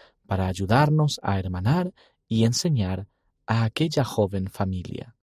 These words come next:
A pesar de las diferencias entre el italiano estándar, el italiano suizo y el siciliano,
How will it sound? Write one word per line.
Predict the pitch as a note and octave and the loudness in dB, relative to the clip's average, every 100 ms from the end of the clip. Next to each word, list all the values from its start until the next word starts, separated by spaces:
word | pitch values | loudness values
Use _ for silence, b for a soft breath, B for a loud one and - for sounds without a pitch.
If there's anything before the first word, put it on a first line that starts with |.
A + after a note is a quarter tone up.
| _ _ _ _ _ _ _ _ _ _ _ _ _ _ _ | _ _ _ _ _ _ _ _ _ _ _ _ _ _ _
A | - | 0
pesar | - - C4 A#3+ | 2 4 4 6
de | |
las | F#3 B2+ - | 6 6 4
diferencias | - G#2 G#2+ B2+ F#3+ F3+ | 4 4 4 2 0 2
entre | A#2+ A2 A2+ G#2+ | 2 4 4 4
el | G#2+ | 4
italiano | G#2+ G#2+ G2+ A2 A2+ F#2+ | 2 0 2 4 4 2
estándar, | - G#2+ G#2 G2+ C3+ D3 - | 0 2 2 2 0 -2 -2
el | G#2+ G#2+ | 0 0
italiano | G2+ G2+ G#2 G2+ G2 | 0 2 2 2 0
suizo | - A#2+ A2+ - C3+ E3+ | 0 2 2 2 0 0
y | G#2+ G2+ | 0 0
el | G2 | 0
siciliano, | - B2+ F#3+ F3+ F#3 A#2 B2 | 0 0 2 2 2 2 -2